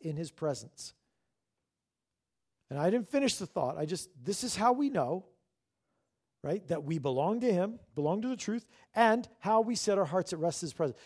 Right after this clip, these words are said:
So if you wanna know how to set your heart at rest in his presence, this would be an important passage to read, right? Okay, so let's keep going. "If our hearts condemn us, we know God is greater than our hearts. He knows everything." "Dear friends, if our hearts do not condemn us, we have confidence before God and receive from him anything we ask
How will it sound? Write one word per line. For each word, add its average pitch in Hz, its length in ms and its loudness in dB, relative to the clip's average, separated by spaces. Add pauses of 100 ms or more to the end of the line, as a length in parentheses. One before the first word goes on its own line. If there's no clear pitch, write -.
(120)
So 190 200 8
if 185 160 6
you 185 80 -2
wanna 240 240 4
know 247 160 6
how 208 160 2
to 214 60 2
set 214 280 0
your 196 140 -4
heart 190 240 0
at 180 60 -10
rest 175 200 -2
in 180 60 -4
his 143 40 -8
presence, 165 380 -2
this - 160 -12
would 180 100 -4
be 175 140 2
an 156 80 2
important 185 400 -4
passage 160 400 -4
to 156 100 -6
read, 127 280 -6
right? 175 240 -6 (880)
Okay, 135 80 -18
so 139 160 -10
let's 143 180 -4
keep 175 180 -4
going. 147 200 2 (580)
"If - 60 -8
our 143 80 0
hearts 170 240 4
condemn 175 340 4
us, 269 160 -2
we 175 100 -6
know 160 140 4
God 165 240 4
is 143 120 -2
greater 180 280 4
than 151 140 4
our 139 100 0
hearts. 190 420 0 (300)
He 165 140 -2
knows 180 220 4
everything." 233 400 0 (2000)
"Dear 202 120 6
friends, 233 340 2
if 165 100 0
our 160 80 0
hearts 185 300 2
do 175 100 -6
not 226 180 2
condemn 156 280 -2
us, 175 160 -4
we 180 100 -4
have 156 180 2
confidence 233 440 -2
before 208 260 -4
God 143 280 0
and 147 100 -4
receive 220 340 -6
from 196 160 -6
him 170 160 -4
anything 208 340 -4
we 180 160 0
ask 139 300 -4